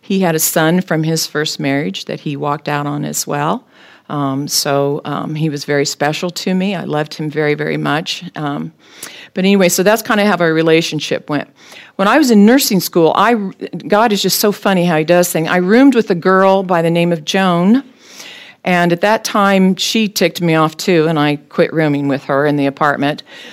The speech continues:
uh, because she made me mad. She didn't do what I wanted to do, uh, or how I wanted to do it. She had her boyfriend over there all the time. You know, I just couldn't take it. So, um, I just walked out on that situation as well.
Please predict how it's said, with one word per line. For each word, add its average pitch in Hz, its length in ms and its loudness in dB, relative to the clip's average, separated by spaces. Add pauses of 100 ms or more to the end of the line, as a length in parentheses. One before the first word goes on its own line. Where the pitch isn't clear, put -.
(100)
uh, 170 220 0
because 160 480 0
she - 120 0
made 165 200 6
me 160 100 4
mad. 139 320 0
She - 140 -8
didn't 165 180 0
do 156 160 0
what 151 100 2
I 143 100 0
wanted 143 320 -2
to 156 100 -8
do, 156 360 -6 (480)
uh, 170 120 2
or 151 120 2
how 165 200 0
I 151 100 2
wanted 139 300 -2
to 143 80 -6
do 156 160 2
it. 147 80 0
She 165 80 -4
had 147 60 -2
her 147 40 0
boyfriend 147 480 2
over 127 140 -2
there 131 160 -4
all 127 100 -2
the 127 80 -4
time. 135 400 -4
You 139 80 -6
know, 127 160 -4
I - 80 -6
just - 260 -10
couldn't 135 200 -8
take 131 260 -4
it. - 160 -4
So, 139 340 -2 (480)
um, 165 220 0
I 202 80 0
just 180 180 -4
walked 151 260 0
out 139 140 0
on 143 140 0
that 147 220 -2
situation 143 600 -2
as 139 220 -4
well. 175 400 -2